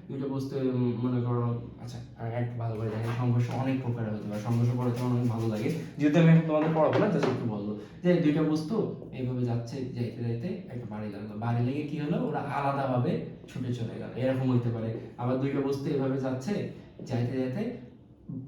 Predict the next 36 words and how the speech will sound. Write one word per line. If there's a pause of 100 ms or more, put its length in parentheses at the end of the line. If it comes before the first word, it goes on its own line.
(120)
অ্যাক্সিডেন্ট
করলো,
অ্যাক্সিডেন্ট
হয়ে
দুইটা
বস্তু
মিলিত
হয়ে
গেল। (260)
তখন
কি
হয়? (100)
ওই
যে
শেষ
বেগ
ভি
থাকে। (360)
আর
এখানে (120)
তোমার (120)
এম
ওয়ান, (300)
ইউ
ওয়ান, (600)
এম
টু, (760)
ইউ (120)
টু, (500)
এটা
আবার
আলাদা
আলাদা
বেগে
চলে
যায়।